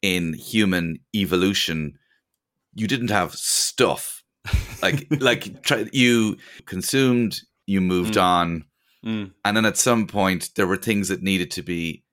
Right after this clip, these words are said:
Speaker 1: counted. Or were we always counting? Were we counting the number of mammoth and working out the threat?
Speaker 2: <laughs> Well, so there's a couple of threads in the answer to that question. I love it as a question. Um, one is that,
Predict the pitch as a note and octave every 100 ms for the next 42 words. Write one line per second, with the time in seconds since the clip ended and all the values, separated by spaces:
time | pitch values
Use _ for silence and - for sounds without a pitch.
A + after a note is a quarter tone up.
0 | _ - G#2+ G#2+ - D#2+ - - A#2+ A2+
1 | A#2+ A2+ A#2 C#3+ C3+ F#2 - F2 D#2 E2
2 | F2+ F#2 - G#2+ F#2+ F#2+ F2 - _ -
3 | G2 G#2 G2 F#2 E2+ F2 F#2 E2+ D#2+ -
4 | _ _ - F#2 F2 - - F#2 - F#2
5 | F2+ - - G#2 E2+ - - - - _
6 | - C4+ - - - - - - - -
7 | - - - - E3 D#3 D3 - - -
8 | C#3 C#3+ C#3+ D#3+ D#3+ C#3+ C3 - - -
9 | - C3 G#2+ G2 G#2 G2+ G2+ - - G2
10 | F#2+ - G2+ F#2 E2 D#2 G2 A#2 F#2+ D#2
11 | D#2 F#2 F2 - - - - - - G#2+
12 | A2+ A2 - A2 C#3 D#3+ C#3 F#2+ A#2 A2
13 | -